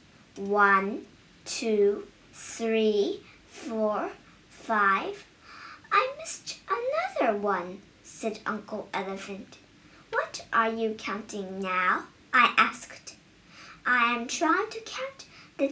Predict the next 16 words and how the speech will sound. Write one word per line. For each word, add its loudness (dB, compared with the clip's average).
telephone -2
poles -4
as 4
they 4
go 0
by, -2
but -4
everything -2
is -8
passing -6
too -2
darn -4
fast," -4
said -2
Uncle -8
Elephant. -10